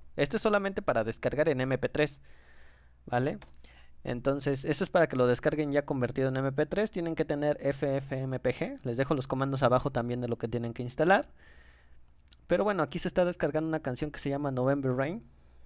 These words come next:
no sé si, si lo alcancen a ver, este es un, es November Rain de Igor Presniakov,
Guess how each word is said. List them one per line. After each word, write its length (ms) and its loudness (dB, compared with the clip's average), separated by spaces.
no 100 -10
sé 140 -6
si, 280 -8
si 180 -8
lo 120 0
alcancen 460 -2
a 40 2
ver, 280 2
este 220 -6
es 100 -10
un, 300 -4
es 280 0
November 460 2
Rain 320 0
de 240 2
Igor 320 2
Presniakov, 540 0